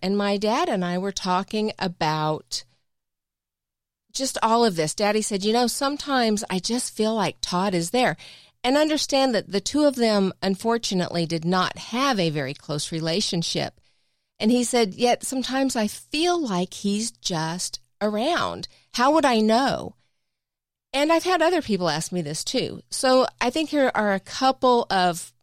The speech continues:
guidelines. If you're just going about your business, and then all of a sudden, for no apparent reason, you start thinking about somebody that you love or knew that crossed over, there's a good chance it's because they are present.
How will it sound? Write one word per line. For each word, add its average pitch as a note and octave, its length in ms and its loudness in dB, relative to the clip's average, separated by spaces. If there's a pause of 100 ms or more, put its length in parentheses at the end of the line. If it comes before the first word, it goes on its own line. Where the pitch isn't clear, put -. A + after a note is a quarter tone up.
(280)
guidelines. D3+ 680 -2 (480)
If B3 160 -4
you're E4+ 240 0
just A#3+ 680 0
going G3+ 280 2
about F#3+ 300 0
your F3 120 0
business, F3 600 -4 (360)
and C4+ 140 2
then D4 120 4
all B3+ 180 2
of D4+ 80 0
a D4+ 40 -2
sudden, E3+ 460 0
for F#3+ 180 0
no F#3+ 220 4
apparent C4 380 -2
reason, G#3+ 440 0
you B3+ 120 0
start - 320 -2
thinking A3 420 0
about C4+ 400 0
somebody C#4 480 -2
that A3+ 180 -2
you A#3+ 160 0
love A#3+ 380 4 (300)
or G#3 100 2
knew G#3+ 360 4
that G#3 200 -2
crossed G#3+ 340 -2
over, A3+ 340 0 (500)
there's G4 260 4
a A4 140 2
good A#3 260 0
chance A#3+ 400 -4
it's A3 140 -10
because A3+ 340 -2
they G3 160 0
are F#3 160 2
present. - 540 -10